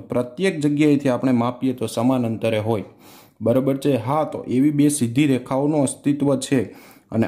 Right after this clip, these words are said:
આ અસ્તિત્વ યુક્લિડની પાંચમી પૂર્વધારણાને મળતું જ આવે છે. તો મળતું જ આવે કારણ કે યુક્લિડની પાંચમી પૂર્વધારણા સમાંતર રેખાઓ માટેની જ છે અને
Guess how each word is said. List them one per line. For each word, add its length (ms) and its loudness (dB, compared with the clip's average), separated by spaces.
આ 180 0
અસ્તિત્વ 460 -2
યુક્લિડની 560 4
પાંચમી 420 -2
પૂર્વધારણાને 600 2
મળતું 380 2
જ 60 4
આવે 200 4
છે. 140 -4
તો 140 0
મળતું 440 2
જ 60 0
આવે 220 0
કારણ 320 -2
કે 80 0
યુક્લિડની 500 2
પાંચમી 380 0
પૂર્વધારણા 640 0
સમાંતર 440 0
રેખાઓ 360 -2
માટેની 440 0
જ 100 -8
છે 180 0
અને 160 2